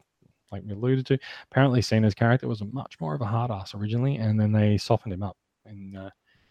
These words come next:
in reshoots. And apparently that is also one of the things that doesn't quite connect, is that sometimes he's, sometimes a little bit angrier and nastier than, uh, he is for the rest of the movie. So, yeah. All right.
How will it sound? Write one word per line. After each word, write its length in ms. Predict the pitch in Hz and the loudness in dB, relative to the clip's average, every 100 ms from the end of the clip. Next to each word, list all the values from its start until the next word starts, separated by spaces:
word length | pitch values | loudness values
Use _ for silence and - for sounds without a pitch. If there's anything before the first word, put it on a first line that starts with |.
| _ | _
in 100 | 123 110 | 0 6
reshoots. 600 | 107 117 143 139 - - | 6 6 4 2 0 -4
And 100 | 123 | 0
apparently 380 | 113 127 123 120 | 4 6 6 6
that 200 | 113 113 | 6 6
is 120 | 107 | 6
also 220 | 110 107 107 | 4 2 2
one 120 | 107 | 2
of 100 | 101 | 0
the 60 | |
things 220 | - 107 - | -2 -2 -2
that 80 | |
doesn't 220 | - 98 95 | -4 -4 -4
quite 260 | 110 101 | -4 -4
connect, 340 | - 107 95 - | -2 -2 -2 -6
is 60 | |
that 120 | 101 - | -16 -4
sometimes 520 | 113 107 117 110 101 | -2 2 4 4 2
he's, 360 | 104 98 - - - - _ - | 0 0 -6 -20 -20 -20 _ -6
sometimes 400 | 117 117 139 117 | 0 4 4 4
a 60 | |
little 180 | 117 117 | 2 2
bit 160 | 110 - - | 0 -6 -4
angrier 460 | 113 117 110 101 98 | 0 2 4 2 2
and 140 | 98 | -2
nastier 500 | 98 107 110 - 98 | -2 -2 -4 -2 0
than, 280 | 101 98 101 | 2 2 4
uh, 240 | 101 101 95 | 4 4 4
he 140 | 104 | 2
is 120 | 107 | 0
for 80 | - | 0
the 80 | 104 | 0
rest 220 | 110 - | 0 -2
of 60 | 95 | -10
the 60 | 92 | -16
movie. 180 | 98 | -16
So, 140 | 98 - 104 _ _ - | -18 -20 -20 _ _ -8
yeah. 140 | 147 - _ _ _ _ _ _ _ _ _ _ _ - - - _ _ _ - | -6 -8 _ _ _ _ _ _ _ _ _ _ _ -20 -20 -20 _ _ _ 8
All 100 | 165 | 12
right. 220 | 156 | 12